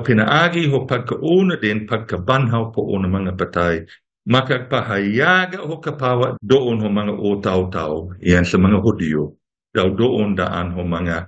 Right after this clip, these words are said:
hentil, ha iyan sa kana Hudiyo. Amang kagi ki Pablo, "Alan ha ay mahitingan ki Kristo. Daan ing propesya ki Moses daw ko mga propeta,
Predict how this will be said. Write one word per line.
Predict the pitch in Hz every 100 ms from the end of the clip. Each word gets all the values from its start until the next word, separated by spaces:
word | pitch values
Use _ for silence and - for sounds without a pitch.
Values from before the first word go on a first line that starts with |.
| _ _
hentil, | 98 87 87 80 80 76
ha | 78 -
iyan | 92 80 -
sa | 92
kana | - 85 73 87
Hudiyo. | 80 76 76 78 - _ _ _ _ _ _ -
Amang | 101 98 98
kagi | 147 156 151 147
ki | 143
Pablo, | 110 92 92 92 -
"Alan | 139 151 147
ha | 147 113
ay | 107 101
mahitingan | 107 107 120 113 107 -
ki | - 110
Kristo. | 95 78 - - - - - _ _ _ _ _ _
Daan | 101 98 135 147 147 147
ing | 131 127
propesya | - 120 123 - 110 110
ki | 117
Moses | 98 92 92 95 85 -
daw | 90 87
ko | -
mga | 90 85 87
propeta, | 101 85 85 80 85